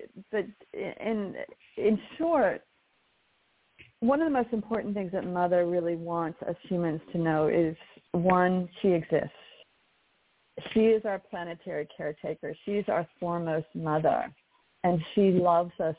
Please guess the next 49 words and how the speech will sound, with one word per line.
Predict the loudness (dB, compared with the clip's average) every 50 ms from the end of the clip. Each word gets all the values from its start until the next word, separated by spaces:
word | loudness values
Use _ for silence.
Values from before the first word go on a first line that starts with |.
| _ _
beyond, | -6 -4 -2 -2 -2 -2 -4 -4
beyond, | -4 -4 -2 -2 -4 -4 -4 -4
beyond | -4 -4 -4 -4 -4 -4
words. | -2 -2 0 0 0 0 -2 -4 -8 _ _ _ _ _ _ _ _ _ _ _ _ _ _ _ _ _ _ _ _ _ _ _ -20 -18 -16 -14 -12 -12 -14 -16 _ _ _ _ _ _ _ _ _ 2
And | 4 4 4 4 4 4 4 2 -2 -6 -8 -6 -2 0
even | 2 2 2 2
as | 0 -2 -4 -4
I'm | -6 -6 -8 -8 -6
saying | -6 -4 -4 -4 -4
that, | -4 -4
I | -4 -6
can | -6 -8 -8 -10 -10 -12 -8
feel | -4 -2 0 0 0
her | 0 -2 0 0
energy | 0 0 -2 -2 -2 -4 -6 -6 -4
starting | 0 0 2 2 2 2 0
to | -2 -4
come | -4 -4 -2 0
in | 0 0 -2 -4 -4 0
through | 2 2 4
me. | 4 4 2 2
And | 2 2 2
for | 2 2
those | 2 2 2 0 -2
who | -8
may | -6 -6 -4 -6
be | -6 -8 -10 -8
sensitive | -8 -8 -8 -8 -8 -6 -6 -6
to | -6 -6
energy, | -6 -6 -6 -6 -6 -6 -4 -4 -2
I | -2
don't | -2 -2
know | -2 -2
if | -2 -2
you're | -4 -4 -4 -4 -2
feeling | -2 -2 -2
it, | -2 -6 -8 -8
Karen, | -6 -4 -4 -2 -2 -2
but | -2 -4 -4 -2
she's | -4 -2 0
starting | 2 4 4 4 4
to | 2 2
move | 2 2 0 0 0 0 -2 -4 -6
through | -4 -4 -2
me | -2 0
right | 0 0 -2 -2
now | -2 -2 0 0 0 -2 -2 -4
to | -6 -4 0
bring | 2 4 4 4 4 2 0